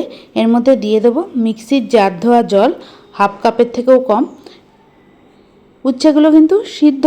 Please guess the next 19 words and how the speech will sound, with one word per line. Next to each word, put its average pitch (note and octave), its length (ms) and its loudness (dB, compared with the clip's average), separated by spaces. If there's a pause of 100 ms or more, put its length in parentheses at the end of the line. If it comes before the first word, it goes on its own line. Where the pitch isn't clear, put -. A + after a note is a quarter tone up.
হয়ে B3 220 4
এসছে, G#3+ 280 -6
তাই A#3+ 220 0
বেশি A#3+ 280 -2
পরিমাণ C#4 420 0
জল A3 260 2
দেওয়ার A#3+ 240 2 (480)
প্রয়োজন A3+ 380 4 (100)
নেই। C4 120 0 (1600)
কিছুক্ষণ C#4+ 360 2
মতো D#4 200 4
নাড়াচাড়া C#4+ 520 2 (100)
করে C4 180 4 (120)
এর B3 180 0
মধ্যে A#3 300 0
দিয়ে A#3 240 0
দেবো A#3+ 220 -2 (440)
সামান্য D4 500 2 (140)
পরিমাণ E4 340 6